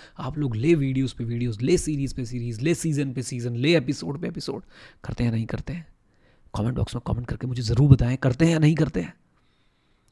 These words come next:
और यही वो प्रॉब्लम है कि हम इनके अंदर ना ऐसा सोचते हैं कि हम, हम किसी चीज़ से बच के इनके अंदर एंट्री ले रहे होते हैं।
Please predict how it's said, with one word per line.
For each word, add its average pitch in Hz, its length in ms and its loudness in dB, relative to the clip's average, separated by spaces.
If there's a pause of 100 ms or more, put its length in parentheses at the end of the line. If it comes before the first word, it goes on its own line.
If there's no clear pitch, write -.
(140)
और 120 80 -6
यही 127 280 2
वो 135 120 0
प्रॉब्लम 123 460 2
है 131 200 -4 (360)
कि 131 80 -6
हम 131 500 -2 (560)
इनके 131 340 0 (160)
अंदर 123 320 0
ना 170 240 0
ऐसा 135 140 -2
सोचते 147 340 -4
हैं 165 40 -2
कि - 80 -2
हम, 170 280 -2
हम 165 120 0
किसी 151 180 -4
चीज़ 170 100 -4
से - 100 0
बच 139 340 0
के 208 120 0
इनके 175 220 0
अंदर 160 180 0
एंट्री 139 240 0
ले 135 120 0
रहे 110 100 -2
होते 107 260 -8
हैं। 156 100 -18